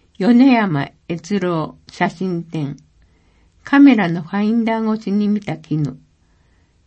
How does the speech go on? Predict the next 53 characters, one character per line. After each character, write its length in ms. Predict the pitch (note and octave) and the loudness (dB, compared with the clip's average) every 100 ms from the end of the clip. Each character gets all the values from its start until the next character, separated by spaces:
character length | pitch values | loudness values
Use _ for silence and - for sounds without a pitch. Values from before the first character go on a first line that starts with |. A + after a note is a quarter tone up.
| _ | _
諏 240 | - - | -6 2
訪 120 | C4+ C#4 | 4 4
の 160 | G#3 | 2
も 160 | E3+ E3+ | 0 -4
の 140 | F#3+ | -4
づ 140 | G3 G3+ | -6 -6
く 160 | E3 | -6
り 120 | C#3+ | -4
ス 200 | C#3+ - | -6 -8
リ 320 | E3+ E3 - - | -8 -6 -8 -12
ー、 60 | _ _ _ | _ _ _
製 320 | _ - C4+ | _ 0 0
紙 260 | C4+ B3 A#3+ | 2 2 2
業 160 | E3+ D3+ | 0 -4
と 320 | - D3 - _ _ _ | -8 -12 -12 _ _ _
味 140 | F#3+ | -4
噌 240 | G3+ C4 G#3+ | 0 2 2
醸 260 | A3+ A3+ | 2 0
造 260 | G#3+ F3 D3+ | -2 -4 -4
業。 280 | D3+ - - _ _ _ _ G3 | -4 -8 -14 _ _ _ _ 0
二 140 | A#3 | 4
月 340 | C4 C#4 C4+ | 4 4 0
十 280 | B3+ D4+ C#4 | 4 6 4
九 160 | B3+ F#3+ | 2 -2
日 320 | F3+ F3 F3 | -2 -4 -4
木 340 | F3+ E3+ - | -4 -4 -2
曜 180 | A#3+ A#3+ | 0 2
日 120 | D#3+ | 0
か 140 | D#3 D#3+ | -4 -4
ら 220 | D3 D3 _ | -4 -8 _
五 160 | G3 B3 | 0 4
月 300 | C#4 B3 F#3+ | 4 2 -2
二 220 | G#3 A#3+ | 2 2
十 240 | A3 F3 | 2 0
四 180 | D#3+ C#3+ | 0 -2
日 240 | C#3+ - D#3 | -6 -10 -4
日 400 | E3 E3 E3 G#3 | -2 -4 -4 -2
曜 220 | F#3 D3 | -2 -2
日。 220 | D#3+ - _ _ _ _ _ _ _ _ | -8 -18 _ _ _ _ _ _ _ _
製 320 | _ - C#4 C4+ | _ 2 4 4
紙 140 | - | -2
工 260 | - D4 C4 | 0 2 2
場 220 | F3 E3+ | 0 -2
で 100 | E3 | -4
働 440 | D#3+ D#3+ F3 F#3 | -6 -6 -4 -6
く 120 | - | -10
工 240 | - A#3+ G3+ | -4 -2 0
女 140 | E3+ | -2
さ 220 | E3 D3 | -4 -4
ん 120 | D3 D3+ | -4 -6
が、 120 | - _ _ _ _ _ | -12 _ _ _ _ _
毎 240 | B3+ C#4 | 4 6
日 420 | A3+ E3 E3 D#3 | 4 0 -4 -8